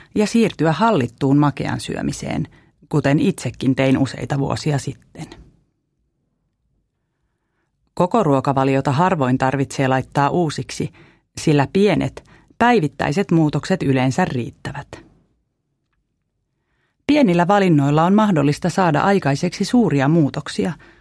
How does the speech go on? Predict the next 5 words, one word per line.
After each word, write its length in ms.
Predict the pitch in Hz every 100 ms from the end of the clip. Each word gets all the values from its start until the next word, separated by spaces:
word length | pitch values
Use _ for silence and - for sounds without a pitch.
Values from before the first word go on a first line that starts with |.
| _ 240
jotka 240 | 240 247
osaltaan 520 | 247 151 139 160 170
vaikuttavat 600 | 160 147 151 - 165 -
myönteisesti 760 | 147 143 143 156 170 - 143 -
terveyteen 720 | 165 175 180 170 180 170